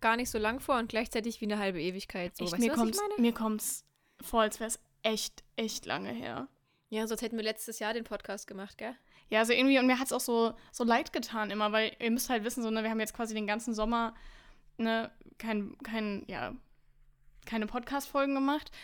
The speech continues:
Speaker 2: so, und ich glaub, also ich wünsche euch, dass die meisten von euch Semesterferien hatten oder Schulferien oder im Urlaub
Speaker 1: Mhm.
Speaker 2: waren, so, aber ich hab halt legit den ganzen Sommer durchgearbeitet, so.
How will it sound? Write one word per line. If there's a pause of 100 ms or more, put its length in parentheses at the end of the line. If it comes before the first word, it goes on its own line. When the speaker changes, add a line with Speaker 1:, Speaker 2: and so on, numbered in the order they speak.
(200)
Speaker 2:
so,
und
ich
glaub,
also
ich
wünsche
euch,
dass
die
meisten
von
euch
Semesterferien
hatten
oder
Schulferien
oder
im
Urlaub
Speaker 1:
Mhm.
Speaker 2:
waren,
so,
aber
ich
hab
halt
legit
den
ganzen
Sommer
durchgearbeitet,
so.